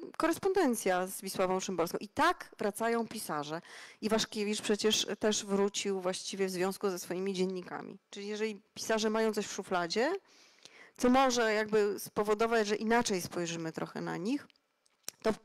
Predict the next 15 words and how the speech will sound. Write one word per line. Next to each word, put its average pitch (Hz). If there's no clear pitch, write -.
to 254
jest 240
szansa, 233
że 208
wrócą. 180
E, 180
więc 196
właśnie 196
dzienniki 185
Iwaszkiewicza. 165
On 220
też 381
był 233
przecież, -
e, -